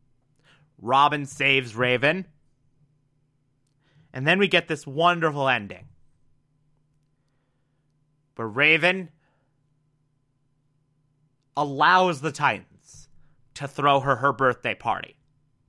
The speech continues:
Allows the Titans to, to say, "Hey, happy birthday." Allows the Titans to put on this celebration. All the while knowing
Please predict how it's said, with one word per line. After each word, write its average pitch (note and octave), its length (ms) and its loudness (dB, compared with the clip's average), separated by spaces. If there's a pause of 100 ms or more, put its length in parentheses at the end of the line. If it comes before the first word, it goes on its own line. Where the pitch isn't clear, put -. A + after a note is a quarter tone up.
(400)
Allows D3 520 2
the F#3 100 -2
Titans D3+ 460 0
to, C#3+ 120 -10 (340)
to D3+ 200 0
say, C#3+ 520 -2 (200)
"Hey, D3+ 560 0 (200)
happy C#3+ 420 0
birthday." A2+ 680 -4 (240)
Allows D#3+ 500 2
the F#3+ 100 0
Titans C#3 840 -4 (920)
to F3 260 2
put F3+ 260 0
on D3+ 300 4
this C3+ 140 -6
celebration. A#2 760 -4 (2750)
All E3 220 4
the F3 140 2
while D#3+ 400 4
knowing C3+ 600 0